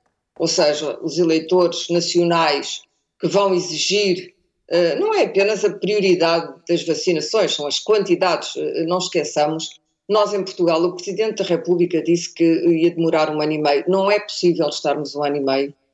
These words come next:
à espera da vacina. Não é possível que a população, eh, ativa portuguesa, eh, não esteja vacinada, eh, antes disso. Porque isso vai implicar, eh, uma catástrofe económica de tais dimensões que eu não consigo imaginá-la.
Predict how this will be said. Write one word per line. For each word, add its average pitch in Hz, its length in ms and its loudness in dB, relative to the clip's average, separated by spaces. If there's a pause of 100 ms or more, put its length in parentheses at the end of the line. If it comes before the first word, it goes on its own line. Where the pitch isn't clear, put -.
(140)
à 156 80 -2
espera 156 340 0
da 147 80 -4
vacina. 147 440 -8 (420)
Não 185 180 4
é 196 80 4
possível 180 600 0
que 175 120 0
a 170 40 2
população, 170 800 0 (380)
eh, 160 220 2
ativa 185 600 -2
portuguesa, 170 800 -2 (520)
eh, 175 400 4
não 185 180 2
esteja 175 360 0
vacinada, 165 640 0
eh, - 300 -4
antes 185 280 2
disso. - 320 -10 (480)
Porque 196 220 -4
isso 220 180 -2
vai 214 220 2
implicar, 180 640 0
eh, 175 540 0 (300)
uma 214 200 0
catástrofe 202 680 -2
económica 165 680 -2
de - 120 -12
tais 180 300 0
dimensões 160 840 -2 (400)
que - 80 2
eu 214 60 4
não 220 140 0
consigo 196 320 0
imaginá-la. 147 680 -2